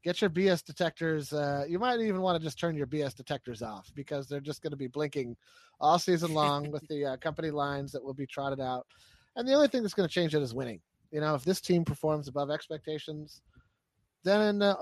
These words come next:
the entire narrative around the Lakers will change. Uh, but it's hard to see that happening based on the talent and the empirical evidence we have accumulated now regarding how the Laker pri-,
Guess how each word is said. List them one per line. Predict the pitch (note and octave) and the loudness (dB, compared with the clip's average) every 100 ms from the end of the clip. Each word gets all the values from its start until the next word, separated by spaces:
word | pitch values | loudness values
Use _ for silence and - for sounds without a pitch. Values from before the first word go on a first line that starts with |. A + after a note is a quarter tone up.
| F#3 F3 | -4 -8
the | F#3+ | -2
entire | E3+ G#3+ A#3+ G#3 | 2 6 6 8
narrative | F3+ E3+ E3 | 6 6 6
around | D#3 D3+ D3 | 2 2 2
the | D3 | 0
Lakers | C#3 D3 B2+ | -2 -4 -8
will | B2+ | -8
change. | - G#2+ F2 - - _ _ | -8 -10 -12 -18 -20 _ _
Uh, | C3 B2 A2 G#2+ - _ - | -8 -8 -6 -10 -14 _ -2
but | D3 C#3 | 0 0
it's | - C#3+ - - _ _ _ _ - _ _ | -4 -6 -8 -14 _ _ _ _ -20 _ _
hard | _ - B3 A#3 | _ 0 4 4
to | D#3 | 2
see | - E3+ | -2 0
that | D3+ D3 C#3 | 2 2 2
happening | C#3+ - A2 G2+ G2 _ _ - - | -2 -2 -6 -8 -12 _ _ -20 -12
based | - C#3 - | -6 -4 -4
on | D3 | -6
the | B2+ | -6
talent | - D#3 D3+ D3 C3+ - _ _ | -4 0 0 0 -4 -12 _ _
and | C3+ B2+ A#2+ A2+ G#2+ - _ | -6 -4 -4 -6 -10 -14 _
the | B2+ A#2+ A2+ A2+ | -6 -4 -4 -6
empirical | B2+ E3 D3 C#3+ | 0 0 2 2
evidence | C#3+ C3 C3 B2 | 0 0 -4 -6
we | C3+ B2+ | -4 -2
have | B2 A2+ G#2+ | -2 -4 -10
accumulated | - - D#3 D3 C3+ A#2+ | -10 -2 0 0 0 -2
now | A#2 A2+ A2+ A2+ A2+ | -6 -6 -6 -6 -8
regarding | B2+ A#2+ B2 A#2 A2+ A2 A2+ - - - - _ _ | -10 -6 -4 -4 -6 -8 -12 -16 -20 -20 -20 _ _
how | - F3 | 4 6
the | |
Laker | G3 G3 F#3+ | 6 4 2
pri-, | - F#3 | 2 2